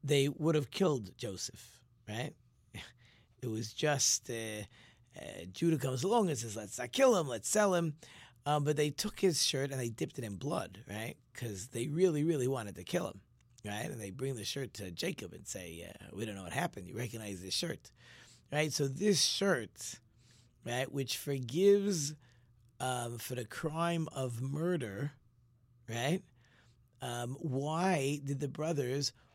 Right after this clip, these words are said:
want to kill Joseph? <laughs> Very simple, 'cause they were jealous.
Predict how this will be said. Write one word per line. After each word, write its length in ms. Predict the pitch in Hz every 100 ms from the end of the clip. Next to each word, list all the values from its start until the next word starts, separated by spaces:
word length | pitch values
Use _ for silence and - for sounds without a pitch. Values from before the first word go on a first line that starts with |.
| _
want 560 | 101 127 156 135 127 131 -
to 100 | - 123
kill 220 | 156 156
Joseph? 600 | 170 196 - 90 - - 151 - -
<laughs> 180 | _ _
Very 160 | 127 131
simple, 420 | 190 165 101 - _ _ _
'cause 160 | 131 113
they 80 |
were 100 | 120
jealous. 540 | 135 185 53 - -